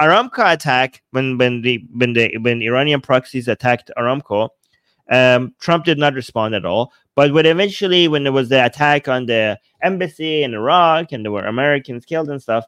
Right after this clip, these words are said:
eventually Trump and ca-, uh, came in and took out Qasem Soleimani. And that was huge, huge, huge, huge, huge, huge, right?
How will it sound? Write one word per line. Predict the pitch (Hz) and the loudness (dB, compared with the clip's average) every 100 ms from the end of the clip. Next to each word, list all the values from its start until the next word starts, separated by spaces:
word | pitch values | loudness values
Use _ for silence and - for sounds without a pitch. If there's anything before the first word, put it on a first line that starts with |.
| _ _ _ _ - | _ _ _ _ -2
eventually | 170 190 180 185 | 2 0 0 -4
Trump | 175 170 165 160 | -4 -2 0 0
and | 143 | -2
ca-, | - 135 131 | 0 0 0
uh, | 135 131 | -2 -4
came | 147 131 | -4 -4
in | 117 107 113 _ _ - | -4 -6 -10 _ _ -4
and | 127 120 117 | -2 -2 -6
took | 143 127 | -10 -6
out | 131 113 - | -2 -2 -2
Qasem | 113 104 104 | -4 -4 -8
Soleimani. | - 98 95 87 82 78 | -14 -12 -12 -16 -14 -6
And | 127 131 | -4 0
that | 175 165 127 | 2 2 0
was | 135 117 107 98 - _ _ _ | -2 0 -2 -6 -14 _ _ _
huge, | - 269 226 151 107 - - _ | -8 -2 2 2 0 -10 -20 _
huge, | - 190 175 147 | -8 -2 -2 -2
huge, | 151 127 | -4 -4
huge, | 135 117 | -6 -8
huge, | 117 92 - | -10 -12 -12
huge, | 92 - | -16 -14
right? | - 135 180 | -6 -4 -4